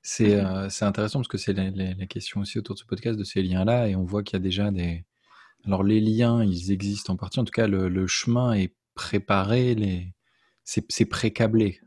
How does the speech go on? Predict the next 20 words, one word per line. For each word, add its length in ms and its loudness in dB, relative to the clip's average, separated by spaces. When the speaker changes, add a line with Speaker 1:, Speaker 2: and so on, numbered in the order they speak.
Speaker 1:
genre, 200 -8
Speaker 2:
Mm. 1160 -6
Speaker 1:
ce 120 -10
qu'il 160 -4
y 40 2
a 40 2
là, 280 0
et, 280 -4
et 240 -8
je 160 -10
pense 200 -6
que 100 -14
ça 120 -8
pourra 200 -6
intéresser 420 -8
un 60 -6
certain 300 -8
nombre 200 0
de 100 -6
personnes, 460 -4